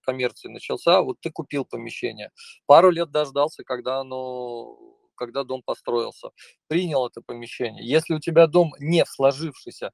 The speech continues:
застройке, допустим, вот как мы английскую милю с клиентом покупали, третью очередь, там уже, как мы, ну, я думаю, многие понимают, про какой комплекс идёт речь, это уже была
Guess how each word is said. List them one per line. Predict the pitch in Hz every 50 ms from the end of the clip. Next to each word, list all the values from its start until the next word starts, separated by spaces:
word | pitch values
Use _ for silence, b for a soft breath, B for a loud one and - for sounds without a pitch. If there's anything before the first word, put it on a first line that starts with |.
| b b b b b b
застройке, | 117 120 165 - - - 190 214 240 214 - 151
допустим, | 127 127 120 _ - - - - - 117
вот | 120 117
как | - 127 117 -
мы | - 120 120 120
английскую | 120 120 127 131 123 - - 127 123
милю | 127 127 120 117 113
с | -
клиентом | - 120 117 123 117 110 - 110 104
покупали, | - - - 120 - 147 156 170 151 -
третью | - - 123 120 113 - - 117
очередь, | 113 110 - - 110 104 104 -
там | - 147 156 156 139
уже, | 117 113 127 131 123 - b b b b b b b
как | - 123 - -
мы, | 127 127 127 127 127
ну, | 143 156 131 117 _ _ _ _ _ _ _
я | - 160 180 131
думаю, | 131 139 135 131 127 131
многие | 139 139 131 117 120 -
понимают, | - 127 127 131 143 170 202 202 170 131 - -
про | 120 120 117 113 113 -
какой | 120 113 _ - 117
комплекс | - 135 127 117 - 107 - - -
идёт | 117 120 113 -
речь, | 120 113 104 - - -
это | - 170 170 - 156
уже | 143 127 131 151 135
была | 123 131 139 143 143